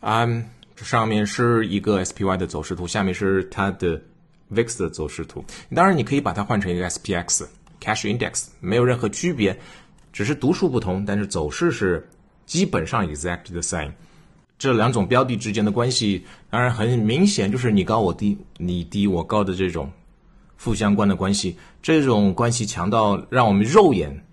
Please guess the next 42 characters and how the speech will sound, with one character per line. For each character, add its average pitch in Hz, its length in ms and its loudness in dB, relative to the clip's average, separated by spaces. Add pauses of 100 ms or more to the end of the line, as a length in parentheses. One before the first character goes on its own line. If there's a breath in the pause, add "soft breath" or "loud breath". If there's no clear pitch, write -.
(120)
就 107 80 -2
不 98 120 0
用 190 120 6
任 185 140 4
何 147 60 -2
的 151 60 -4
数 147 140 -2
字 131 160 -2
都 127 240 4 (220 loud breath)
似 - 180 -2
乎 123 140 0
能 95 160 2
够 101 100 0
感 73 240 -8
觉 78 100 -6
出 78 200 -8
来。 69 160 -8 (260 loud breath)
好， 120 140 0
我 135 80 4
们 135 60 0
先 139 140 2
来 120 320 0 (200)
看 110 200 -4
一 104 60 0
下， 87 260 -6 (920 loud breath)
上 104 160 -4
面 104 100 0
大 98 120 0
家 98 100 0
看 98 180 -6
一 90 40 -4
下 90 160 -6
是 - 100 -14
在 87 140 -10
这 90 100 -8
个 82 60 -6
地 87 80 -8
方 85 160 -8
是 85 440 -8
G 90 200 -8
L 98 120 -2
D， 127 300 -4